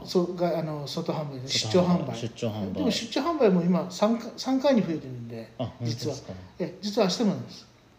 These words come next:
Speaker 2: どこに行かれるんですか？
Speaker 1: 明日、大多喜村行きます。
Speaker 2: あ、本当ですか？
Speaker 1: <laughs>
Speaker 2: 遠い。
Speaker 1: 大多喜村も、たまたま、あの、そうそう、マリさんの、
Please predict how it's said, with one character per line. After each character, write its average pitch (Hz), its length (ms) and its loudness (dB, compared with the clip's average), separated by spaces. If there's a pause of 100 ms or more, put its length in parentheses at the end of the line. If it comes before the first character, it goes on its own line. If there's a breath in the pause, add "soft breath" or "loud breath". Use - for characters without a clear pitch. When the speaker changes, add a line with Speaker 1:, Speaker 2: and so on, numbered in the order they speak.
Speaker 2:
ど 123 100 -2
こ 143 160 -2
に 135 160 0
行 - 40 -6
か 131 60 2
れ - 40 4
る - 20 4
ん - 20 4
で 190 60 2
す - 60 0
か？ 226 80 8
Speaker 1:
明 185 60 10
日、 185 40 10
大 202 100 8
多 202 120 0
喜 208 100 -2
村 180 180 2
行 - 60 -4
き - 80 -14
ま - 100 -8
す。 - 340 0
Speaker 2:
あ、 120 40 8
本 160 340 6
当 247 100 6
で - 60 2
す - 60 2
か？ - 220 6 (100)
Speaker 1:
<laughs> - 160 -6
Speaker 2:
遠 185 200 4
い。 - 40 2 (840 loud breath)
Speaker 1:
大 269 160 6
多 320 120 6
喜 302 80 6
村 302 240 10
も、 269 340 6 (200 loud breath)
た 247 80 0
ま 262 140 4
た 262 80 4
ま、 254 160 6
あ 240 40 6
の、 233 300 4 (180 loud breath)
そ 262 200 0
う 226 40 2
そ 202 80 2
う、 185 40 -2
マ 240 160 6
リ 233 80 4
さ 160 100 -2
ん 135 40 -6
の、 113 120 -8